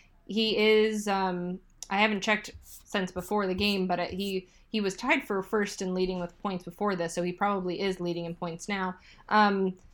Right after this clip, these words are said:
and so, y-, I, you have to utilize that, and you have to have people like Nick Schmaltz had some good looks in that game, but, um,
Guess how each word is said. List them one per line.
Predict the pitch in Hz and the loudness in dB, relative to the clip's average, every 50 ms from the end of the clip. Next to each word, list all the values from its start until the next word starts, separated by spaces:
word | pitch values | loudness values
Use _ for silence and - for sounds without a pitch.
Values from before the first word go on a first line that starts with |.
| - - - | -16 -6 2
and | 214 233 240 | 4 4 4
so, | 233 - 262 247 247 247 240 233 233 226 214 214 208 - - - - - - - - - - - - - - - - | 6 8 8 10 10 10 10 8 8 6 6 4 2 -2 -6 -10 -20 -20 -18 -18 -16 -16 -16 -20 -20 -20 -20 -12 -8
y-, | - 220 208 - - _ - - - | -6 -6 -6 -6 -10 _ -20 -10 0
I, | - 208 214 220 220 - - - - | 4 6 6 6 6 4 2 -2 -2
you | - 226 247 240 | 0 2 2 2
have | 226 233 254 247 254 247 - | 4 6 6 6 6 4 2
to | 247 220 | 0 0
utilize | 208 202 220 240 247 233 220 220 190 185 185 185 190 185 | 2 2 4 6 6 6 6 6 4 4 4 2 0 2
that, | 180 165 170 175 175 - - - - | 4 6 6 6 6 4 0 -6 0
and | 214 208 214 214 214 | 2 4 4 4 4
you | 214 214 202 | 2 2 0
have | 208 208 220 220 - | 2 2 0 2 4
to | 247 | 2
have | 233 226 226 | 2 2 2
people | 233 240 - 233 240 226 | -2 -2 0 0 2 2
like | 226 208 214 - - - - - - - | 2 0 0 -4 -16 -20 -20 -12 -4 0
Nick | 240 269 - | 0 0 0
Schmaltz | - - 240 233 - 233 - - | 2 4 6 6 6 4 2 -4
had | - 220 226 233 233 | 0 2 2 2 2
some | - 226 208 190 | 2 0 0 0
good | - - 180 180 190 196 | 0 -2 0 0 0 0
looks | 196 180 - 175 190 185 - - - - - - - - - - - - - | -2 0 2 2 2 2 0 -4 -10 -12 -12 -12 -14 -20 -20 -20 -18 -8 -2
in | 208 208 208 | 0 2 4
that | 208 185 165 185 | 4 4 2 2
game, | 185 202 202 208 214 226 240 247 240 | 0 2 2 2 4 4 4 2 2
but, | 233 208 190 190 185 180 175 - - | 2 4 4 4 4 4 2 -2 -2
um, | 196 190 190 185 185 180 180 180 180 180 180 180 - | 0 0 2 2 0 -2 -2 -4 -4 -6 -6 -8 -8